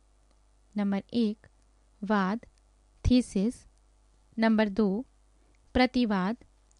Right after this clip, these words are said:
एनालिसिस। नंबर तीन, संवाद, सिंथेसिस। संवाद को आगे विभाजित किया गया है,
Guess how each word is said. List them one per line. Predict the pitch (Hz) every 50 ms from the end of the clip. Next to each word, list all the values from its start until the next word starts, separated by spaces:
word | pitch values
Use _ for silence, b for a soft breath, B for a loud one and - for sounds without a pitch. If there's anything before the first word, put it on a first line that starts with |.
| _ -
एनालिसिस। | - 220 214 202 202 - - 208 196 - - - 202 247 269 - - _ _ _ _ _ _ _ _ _ _ _ _ _ _ _ _ _ _ _ _ 220
नंबर | 214 208 202 208
तीन, | 196 - - 254 254 220 196 208 226 _ _ _ _ _ _ _ _ _ _ -
संवाद, | - - 240 220 220 220 208 220 214 185 170 - - - - _ _ _ _ _ _ _
सिंथेसिस। | - - - 247 240 226 - - 202 - - 202 226 262 - - _ _ _ _ _ _ _ _ _ _ _ _
संवाद | - - 254 247 240 247 240 240 254 247 -
को | - 311 302
आगे | 277 240 233 214 247 240
विभाजित | 226 240 214 226 226 214 208 - 214 -
किया | _ - 220 214 208 202
गया | 196 196 196 190
है, | 190 190 202 208 254 311